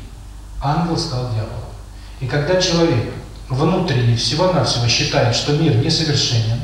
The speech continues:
когда человек считает, что мир несправедлив, это путь к дьяволизму, соответственно, к болезни. Чем лечится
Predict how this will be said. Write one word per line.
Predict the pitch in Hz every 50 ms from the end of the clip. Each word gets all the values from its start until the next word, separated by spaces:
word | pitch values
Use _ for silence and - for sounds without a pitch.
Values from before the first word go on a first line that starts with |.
| 113 - - - - - - - - - - - - - - - - - - - - - - - - - - - - - - - - - - -
когда | - 143 139 143 180 185 185
человек | 175 175 175 180 175 175 151 - -
считает, | - 143 - - 139 131 123
что | - - - 147
мир | 160 185 - 123
несправедлив, | 117 - 175 - - - 165 165 160 156 139 117 120 117 123 143 131 - - - - - - - - - - - - - - - - - - - - - - - - - - - - - - - - - - - - - - - - - - - - -
это | 175 185 190 196 208 202 202 202 - - - - - - -
путь | - 190 - -
к | 131 117
дьяволизму, | 123 160 165 165 165 147 127 120 113 107 - 104 - - - - - - - -
соответственно, | - - 139 127 110 123 143 160 156 156 - - 123
к | 110 - - 120
болезни. | 117 120 120 110 104 104 - - - - - - - - - - - - - - - - - - - - - - - - - - - - - - - - -
Чем | - - 202 214 208 208
лечится | 202 - - 175 170 - 175